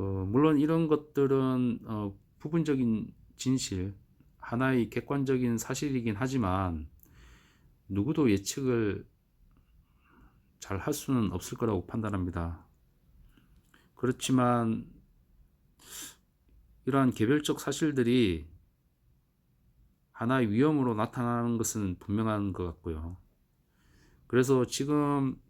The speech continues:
변동성이, 어, 어떻게 진행이 될지 모르겠지만 하락의 위험에 대비,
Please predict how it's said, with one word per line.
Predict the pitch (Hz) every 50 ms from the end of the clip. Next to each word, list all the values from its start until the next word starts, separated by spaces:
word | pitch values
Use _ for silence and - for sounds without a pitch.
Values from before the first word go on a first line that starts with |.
| _
변동성이, | - 107 107 110 123 139 147 135 - 143 135 131 127 123 123 117 113 104 - - - _ _ _ _ _ _ _ _ - - _ _ _ _ _ _ _ _ _ _ -
어, | 92 92 92 92 90 90 87 87 87 87 87 90 - -
어떻게 | - 104 101 - 139 - - 143
진행이 | 123 - - 113 120 120 120 117 104
될지 | 117 110 110 - - 104
모르겠지만 | 92 90 90 107 107 98 - - 92 92 98 98 92 85 82 78 76 78 - _ _ _ _ _ _ _ _ _ _ _ _ _ _ _ _ _ _ _ _ _ _ _ _ _ _ _ _
하락의 | - - 135 139 151 151 143 139 127 113
위험에 | 113 113 110 107 107 101 98
대비, | 98 - 95 98 110 113 110 110 110 -